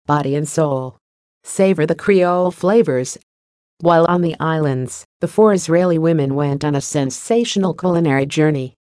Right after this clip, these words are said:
tantalizing their taste buds with the extraordinary flavors of the Creole cuisine, renowned for its perfect blend of herbs and spices. Our tip, most likely to be one of the highlights of your trip,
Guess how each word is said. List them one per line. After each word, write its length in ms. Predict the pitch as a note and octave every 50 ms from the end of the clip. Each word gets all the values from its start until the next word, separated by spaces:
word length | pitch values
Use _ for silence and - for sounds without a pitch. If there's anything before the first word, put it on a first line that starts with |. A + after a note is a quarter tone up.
| _ _
tantalizing 760 | - A3 A#3 B3+ C4+ A#3+ A3 G3+ F#3 F#3 F#3+ F#3+ - E3+ D3+
their 180 | C3+ B2 C#3
taste 440 | D3 - - F#3 F3+ F3+ - - - -
buds 320 | D3+ D3 D3 D3 - -
with 100 | D3 C#3+
the 140 | C#3+ D3 C#3+
extraordinary 720 | D3 - - - - F#3+ G3+ F#3 E3+ E3 D#3+ D3+ C#3+ D3+
flavors 680 | D#3 - - F3 F#3 A3 A#3 F3+ D#3+ C#3 C3 B2+ - -
of 100 | D3 C#3
the 100 | C#3 C3+
Creole 560 | - - - G#3 G3 F#3 F3+ E3+ D#3+ D#3 D3+
cuisine, 580 | - - D3+ D3 - D#3 C3 A#2+ A2+ A2 G#2+ - _ _ -
renowned 500 | D#3+ E3 F3+ F3 E3+ D#3+ D#3+ D#3+ E3+ E3
for 160 | - E3+ D3+
its 200 | C#3+ C3 - -
perfect 440 | - G3 G#3+ A3+ - F#3 - - -
blend 360 | - D#3+ D#3+ E3 E3 F3 D3
of 100 | D3 C3+
herbs 400 | D3 D3+ D#3+ D#3+ D3+ - - -
and 160 | D#3+ D#3 D3+
spices. 800 | C#3+ - - - C#3 C3+ C3 C3 - - A#2+ A2+ A2+ - - - - _ _ _ _ _ _ _ _ -
Our 140 | E3+ F3+ F#3
tip, 320 | F#3+ - G#3+ F#3+ - _ _ _ _ -
most 320 | E3 F3+ G3 G3+ - -
likely 400 | G3+ G#3 G#3+ G#3 G#3 D3+ C#3 C3
to 120 | C3 -
be 120 | D#3 E3 D#3+
one 200 | D#3 E3 E3 D#3+
of 80 | D#3
the 80 | D#3 D3
highlights 560 | D3+ D#3+ D#3 D3+ C#3+ C#3 C3+ C3+ C#3+ C#3 -
of 100 | C#3 C3+
your 180 | D3 D3 D3 C#3+
trip, 440 | - - - F3 E3 C3+ A#2+ _